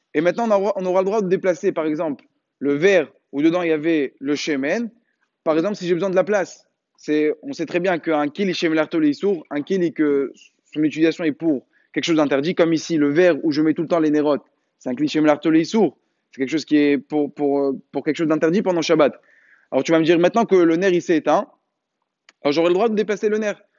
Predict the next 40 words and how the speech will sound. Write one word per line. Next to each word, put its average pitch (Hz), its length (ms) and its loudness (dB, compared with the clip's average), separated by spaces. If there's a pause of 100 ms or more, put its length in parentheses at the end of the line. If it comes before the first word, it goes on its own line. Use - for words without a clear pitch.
(140)
si 170 120 -6
j'ai 180 80 4
besoin 175 200 2
de 170 40 0
la 165 80 2
place, 190 500 0 (220)
ou 135 80 -8
bien 156 120 -2
le 147 60 -4
soir 151 180 -6
gouffo, 160 320 -2
et 175 40 0
cetera. 185 540 -6
Non. 160 160 -4 (580)
Comme 240 220 2
à 233 40 -2
l'entrée 214 260 -4
de - 40 -14
Shabbat, 190 300 -2
il 175 80 -4
était 180 220 -4
mouxé, 180 540 -2
que 151 100 -12
j'ai 151 100 -2
pas 180 100 2
le 180 60 2
droit 180 140 2
même 214 140 -2
de 226 60 -2
le 208 40 -2
déplacer 190 420 -2
pour 175 240 -8
aucune 226 320 -6
utilisation, 180 540 -2
parce 156 100 -6
que 160 120 -12
ça - 80 -8
s'appelle 156 280 2
mouxé 170 380 -4
mahamat 156 420 2